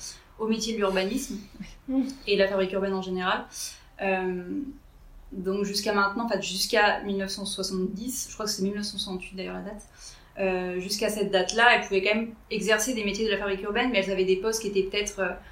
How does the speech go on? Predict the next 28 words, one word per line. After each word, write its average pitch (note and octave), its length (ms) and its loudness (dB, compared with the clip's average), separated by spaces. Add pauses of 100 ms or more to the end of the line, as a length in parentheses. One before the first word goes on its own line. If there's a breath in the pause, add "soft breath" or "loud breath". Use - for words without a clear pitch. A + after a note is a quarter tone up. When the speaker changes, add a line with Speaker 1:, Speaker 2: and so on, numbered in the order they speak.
(420 loud breath)
Speaker 1:
avec G3 160 -2
très G#3 180 -4
peu G#3+ 80 -4
de G#3 40 0
responsabilités, G#3 720 -2
puis F#3+ 240 -8
au - 40 -14
final, G#3 200 -6
elles G3+ 140 -2
avaient F#3 160 -2
très G#3 180 -8
peu G#3 120 -8
de G3+ 40 -4
poids, G#3+ 300 -2
en G#3 80 2
fait, G3+ 120 -4
dans F#3+ 120 -4
les F#3 80 -2
décisions. F#3 460 -6 (640 loud breath)
Euh, F#3+ 160 0 (420)
donc F#3+ 100 -2
il A3+ 80 4
y - 0 -
a G3+ 80 6
quand B3 80 6
même B3+ 120 4
cette G#3 180 -2
question, A3 320 -6